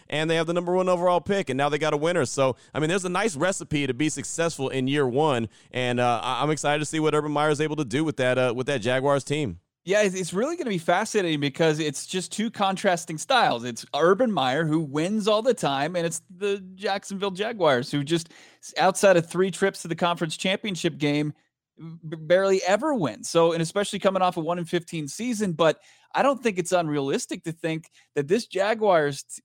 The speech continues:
Speaker 2: squad with ample cap space, tons of draft capital, Urban Meyer coming into the fold,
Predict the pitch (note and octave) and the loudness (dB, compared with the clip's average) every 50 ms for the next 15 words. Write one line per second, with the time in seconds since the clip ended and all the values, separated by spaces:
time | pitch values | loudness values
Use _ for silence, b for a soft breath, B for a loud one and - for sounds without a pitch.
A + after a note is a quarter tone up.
0 | _ _ - - - - - G3+ A3+ G#3+ E3+ C3+ A2+ A#2 A#2+ C3 A#2+ D3+ E3 E3 | _ _ -14 -14 -8 -2 2 4 4 4 4 4 2 0 -2 -4 -2 -2 -2 -2
1 | D#3+ - _ _ _ - D#3 E3+ G3 A#3 - B3+ A#3+ - - G3+ F3 D#3+ - - | -2 -4 _ _ _ -6 -4 -2 -2 -2 -4 -6 -8 -2 0 2 2 2 0 -4
2 | - - - C3 B2 C3+ E3 E3 - - _ _ _ _ _ - - F#3 F#3+ G#3 | -6 -4 -2 -2 -2 -2 -4 -8 -12 -16 _ _ _ _ _ -6 -2 0 0 0
3 | A#3 A#3+ A3+ A#3 F3 D#3 D#3 D3 C3+ C#3 - - - C3+ A#2+ A#2+ - C3 C3 C3+ | 0 -2 -2 -4 -2 0 0 0 0 0 -2 -2 0 0 0 0 -2 -4 -4 -4
4 | F3+ - - D#3+ F#3+ A3+ A3 B3+ A#3+ G3+ F3 E3 D#3 D3 C#3 C3 - D3+ C#3 C3+ | -4 -2 2 4 4 4 4 2 0 0 2 2 2 2 0 0 0 0 0 0
5 | C3 B2 A#2+ A#2 A#2+ A2+ A#2+ A2+ - - B2 A#2 A2+ B2 C3 | 0 -2 -2 -4 -4 -6 -8 -10 -6 -4 -4 -2 -2 -4 -6